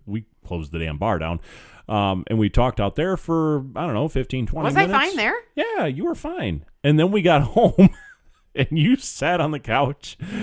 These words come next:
Speaker 1: and I s-, I, I have to unwind when I get home. I have
Speaker 2: You have
Speaker 1: to,
Speaker 2: to eat some munchies.
Speaker 1: I have to munch on something. I have to watch a little T V, and then I can, then I can go to bed. Well, I got up to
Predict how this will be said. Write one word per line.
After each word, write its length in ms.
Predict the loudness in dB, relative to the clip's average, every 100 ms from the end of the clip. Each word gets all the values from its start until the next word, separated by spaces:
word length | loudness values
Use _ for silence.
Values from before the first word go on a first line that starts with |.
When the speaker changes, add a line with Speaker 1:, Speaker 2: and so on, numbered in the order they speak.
| -8 -10 -12 -4
Speaker 1:
and 500 | 0 2 2 0 -2
I 180 | -2 0
s-, 240 | -2 -8 -18 -20 -20 -4
I, 280 | 4 6 6
I 200 | 4 4
have 160 | 2 0
to 100 | -2
unwind 500 | -2 -2 -4 -4 -4
when 160 | -6
I 80 | -6
get 140 | -6 -6
home. 260 | -6 -4
I 120 | -4
have 100 | -2
Speaker 2:
You 60 | -2
have 80 | -2
Speaker 1:
to, 60 | -2
Speaker 2:
to 60 | -4
eat 160 | -10 -10
some 160 | -10
munchies. 360 | -8 -10 -12 -8
Speaker 1:
I 20 |
have 120 | -6
to 120 | -4 -2
munch 340 | -2 -2 -2
on 120 | -2
something. 320 | -2 -2 -2 -2
I 60 |
have 80 | -2
to 60 | -2
watch 160 | -4
a 60 | -4
little 160 | -6 -4
T 200 | -4 0
V, 380 | 0 0 0 0
and 140 | 0
then 80 | -2
I 80 | -4
can, 320 | -4 -4 -6
then 260 | -6 0 0
I 80 | 0
can 140 | -2
go 100 | -2
to 60 | -2
bed. 260 | -4 -4
Well, 140 | -2 0
I 80 | 2
got 260 | 2 2
up 140 | 2 0
to 340 | 0 2 0